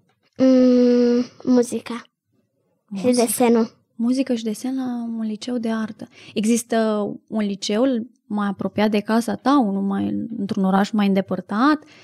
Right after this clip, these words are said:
Speaker 1: Mai aproape.
Speaker 2: Mai aproape. Undeva mai aproape de casă?
Speaker 1: Mm.
Speaker 2: Bun. Îți plac copiii? Crezi că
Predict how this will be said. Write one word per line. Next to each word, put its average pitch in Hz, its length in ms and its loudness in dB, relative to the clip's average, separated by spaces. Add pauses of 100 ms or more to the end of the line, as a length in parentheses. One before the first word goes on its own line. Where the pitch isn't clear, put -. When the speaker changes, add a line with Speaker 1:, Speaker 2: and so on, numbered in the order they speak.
(280)
Speaker 1:
Mai 247 180 4
aproape. 254 400 -4 (140)
Speaker 2:
Mai 240 220 4
aproape. 220 380 -2
Undeva 247 300 2
mai 196 160 -2
aproape 196 320 -8
de 190 100 -6
casă? 214 400 -6
Speaker 1:
Mm. 247 680 2 (440)
Speaker 2:
Bun. 214 580 0 (1000)
Îți - 200 -6
plac 294 240 0
copiii? 240 540 2
Crezi 233 460 -2
că 262 340 0